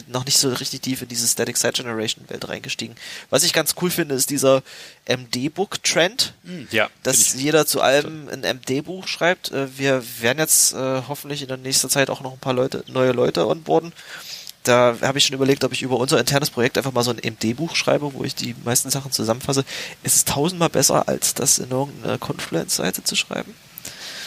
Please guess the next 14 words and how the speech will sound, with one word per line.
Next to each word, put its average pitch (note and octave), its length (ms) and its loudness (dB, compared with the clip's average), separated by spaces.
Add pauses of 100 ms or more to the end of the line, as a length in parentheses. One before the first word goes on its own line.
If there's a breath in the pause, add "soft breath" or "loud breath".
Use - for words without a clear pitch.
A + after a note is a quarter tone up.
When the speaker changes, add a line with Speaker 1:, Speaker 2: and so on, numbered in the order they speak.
(400 loud breath)
Speaker 1:
Weil G#2 200 4
Confluence C#3 640 0
ist, - 220 2
wo B2+ 80 0
Daten B2 360 2
hin-, C#3 220 -2
wo B2+ 80 0
Informationen C3 600 0
hingehen, C#3+ 240 -6
um - 100 -12
zu - 80 -2
sterben. - 460 0
Speaker 2:
Jo, B2 300 -4
ja. A2 360 -6